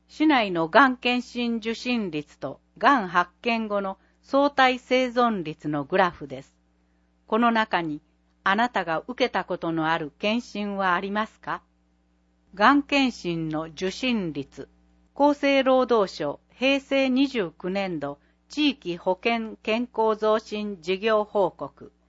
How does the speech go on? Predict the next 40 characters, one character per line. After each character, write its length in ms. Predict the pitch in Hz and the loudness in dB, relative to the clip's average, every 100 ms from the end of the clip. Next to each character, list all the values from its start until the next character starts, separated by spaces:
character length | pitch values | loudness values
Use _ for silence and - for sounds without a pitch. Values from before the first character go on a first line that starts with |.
| _ _ _ | _ _ _
平 220 | - 247 | 0 0
成 360 | 247 - 226 220 | 0 -2 -2 -4
二 200 | 196 262 | 0 0
十 240 | 269 233 175 | 0 -2 -4
七 340 | 160 175 233 | -2 0 0
年 280 | 220 202 156 | 0 -2 -6
度 200 | 135 - _ | -10 -14 _
国 280 | 165 - 262 | -8 -6 -6
勢 260 | 240 214 | -2 -2
調 300 | 202 196 175 | -4 -6 -6
査。 260 | 147 147 - _ _ _ _ _ _ _ _ _ _ _ _ _ _ | -6 -16 -20 _ _ _ _ _ _ _ _ _ _ _ _ _ _
川 280 | 196 208 247 | 4 6 4
西 320 | 240 - 226 | 0 -8 -14
市、 280 | - 156 - _ _ _ _ _ _ _ _ | -14 -16 -16 _ _ _ _ _ _ _ _
兵 320 | - 269 269 | 2 2 4
庫 160 | 254 | 2
県 360 | 254 170 143 135 | 2 -2 -2 -8
平 260 | - 208 214 | -4 -2 -2
均 440 | 214 208 196 185 - - | -4 -10 -10 -10 -14 -4
の 180 | 226 214 | -4 -2
順 320 | 202 208 226 | -2 -2 -2
に 140 | 220 | -2
読 160 | 202 185 | -2 -2
み 140 | 180 | -2
ま 160 | 165 160 | -2 -4
す。 100 | - _ _ _ _ _ _ _ _ _ _ _ | -8 _ _ _ _ _ _ _ _ _ _ _
胃 180 | 196 202 | -8 0
が 180 | 220 208 | 0 0
ん、 140 | 196 _ _ _ _ _ _ | -4 _ _ _ _ _ _
川 280 | - 214 240 | 0 4 4
西 300 | 254 233 220 | 4 -2 -10
市、 280 | 208 - 135 _ _ _ _ _ | -14 -16 -18 _ _ _ _ _
三 320 | _ 262 262 | _ 0 0
点 380 | 214 - 156 151 | -4 -8 -8 -8
九 260 | - 202 220 | -10 -6 -4
パ 200 | 214 185 | 0 -2
ー 60 | 180 | -2
セ 180 | 180 | -6
ン 100 | 151 | -8
ト。 220 | 131 120 | -10 -20